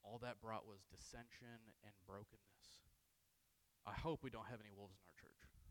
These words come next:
But if we do, the only thing I can tell you today is change.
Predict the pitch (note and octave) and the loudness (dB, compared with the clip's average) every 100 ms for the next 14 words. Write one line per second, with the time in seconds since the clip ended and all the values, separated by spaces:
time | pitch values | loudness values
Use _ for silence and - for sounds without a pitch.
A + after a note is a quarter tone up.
0 | - - - - - - - - - C3 | -14 -18 -20 -20 -20 -20 -20 -20 -6 -2
1 | A#2+ A#2 A2 C3 C#3 A2+ A#2 A#2 A#2 G#2+ | 0 -2 0 4 4 4 2 0 -2 -4
2 | G2+ A#2 A2 G#2+ G#2+ A2 G2 - - - | -4 0 0 0 0 0 0 -4 -10 -16
3 | - - - - - - - - G#2+ - | -20 -20 -20 -20 -20 -20 -20 -6 -4 -4
4 | - G#2+ F#2+ - - | -2 -2 -4 -6 -8